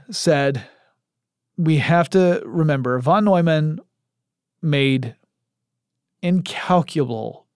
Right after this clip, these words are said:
contributions toward multiple disciplines, and the world would be a very different place if he had not done that. So for that, I am thankful.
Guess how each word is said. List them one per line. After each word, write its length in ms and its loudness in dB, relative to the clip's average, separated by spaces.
contributions 920 -8
toward 380 2
multiple 600 0
disciplines, 680 -10
and 320 -2
the 60 2
world 240 4
would 100 2
be 140 2
a 60 0
very 280 2
different 300 -2
place 340 -4
if 300 -10
he 200 -2
had 420 -2
not 260 -6
done 260 -8
that. 300 -14
So 560 2
for 180 0
that, 280 2
I 100 2
am 240 0
thankful. 640 -8